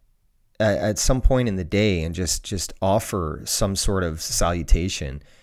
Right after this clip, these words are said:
is just to see somebody. And we have no idea how far that can go in somebody's life.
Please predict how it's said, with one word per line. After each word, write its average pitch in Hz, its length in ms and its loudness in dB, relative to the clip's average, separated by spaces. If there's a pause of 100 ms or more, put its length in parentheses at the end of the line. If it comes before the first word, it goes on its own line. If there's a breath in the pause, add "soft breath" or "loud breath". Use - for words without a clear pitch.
is - 160 -4
just - 200 0
to - 80 0
see 90 300 0
somebody. 76 480 -6
And 95 120 -4
we 117 100 0
have 117 160 -2
no 104 260 0
idea 92 340 0
how 85 140 -4
far 90 440 -4
that 82 180 -6
can 92 160 -10
go 82 240 -6
in 78 80 -10
somebody's 78 420 -6
life. 73 400 -10